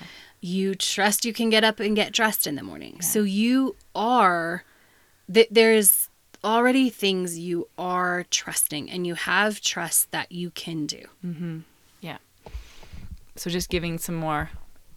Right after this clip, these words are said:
Speaker 2: conscious attention there. Um, and so connecting with last week's episode of starting small, like, this is how, how you build it.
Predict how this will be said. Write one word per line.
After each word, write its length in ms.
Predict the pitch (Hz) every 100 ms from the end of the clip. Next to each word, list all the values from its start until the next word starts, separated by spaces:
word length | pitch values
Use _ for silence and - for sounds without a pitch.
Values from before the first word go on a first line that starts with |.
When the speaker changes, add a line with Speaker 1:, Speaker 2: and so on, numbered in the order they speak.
| -
Speaker 2:
conscious 380 | - 156 160 -
attention 440 | - 131 135 143
there. 240 | 123 - - - - - - - - - -
Um, 200 | 202 190
and 160 | 196
so 540 | - 208 196 190 175 - - _ - - _
connecting 500 | - 214 208 - 208
with 200 | 185 180 -
last 420 | 175 175 180 -
week's 180 | 202 -
episode 580 | 180 - 170 165 156 165
of 260 | - 165 160
starting 340 | - 180 175
small, 380 | - 220 220 185
like, 280 | 160 160 160
this 280 | 190 196 233
is 140 | 226
how, 460 | 196 - 185 185 180
how 220 | - 202
you 180 | 202 196
build 480 | 170 180 196 226 226
it. 320 | 131 175 285